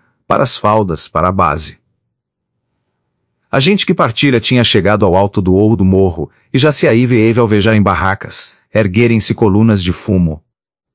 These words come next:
O ruído continuava, cada vez mais distinto, parecendo aproximar-se.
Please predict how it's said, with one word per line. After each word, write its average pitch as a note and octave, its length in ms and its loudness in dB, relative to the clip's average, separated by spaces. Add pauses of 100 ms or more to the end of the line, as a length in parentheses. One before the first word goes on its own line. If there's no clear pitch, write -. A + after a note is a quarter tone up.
(100)
O B2 80 2
ruído B2+ 340 0
continuava, G2 840 0
cada C3+ 240 0
vez G#2+ 260 2
mais A2 240 2
distinto, G#2+ 640 -2 (560)
parecendo C#3+ 560 2
aproximar-se. F#2+ 880 0